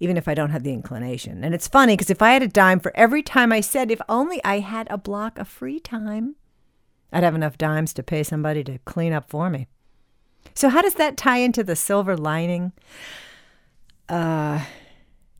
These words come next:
I don't know. I find that it helps to see bright spots, to find things to be grateful for, the unexpected benefits of this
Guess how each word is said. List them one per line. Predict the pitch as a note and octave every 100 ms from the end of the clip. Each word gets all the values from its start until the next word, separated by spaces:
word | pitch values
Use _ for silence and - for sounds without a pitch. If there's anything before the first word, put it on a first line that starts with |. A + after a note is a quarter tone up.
| -
I |
don't | F#3+ C#3
know. | C3 -
I | B3
find | E4 E4+ C#4+
that | G#3+
it |
helps | F#3 F3 D3
to | -
see | D3+ - C3+
bright | B2 G2+ G#2
spots, | - - - - - -
to | G3
find | - G3+ G3+ F#3+
things | - E3+ D#3 D3
to | -
be | C3+
grateful | B2+ C3 G#2+ - -
for, | - - - B2+
the | D#3+ -
unexpected | E3+ - - D#3 - C#3+ C3+ -
benefits | E3 D#3+ - C#3 C#3
of | B2
this | B2 -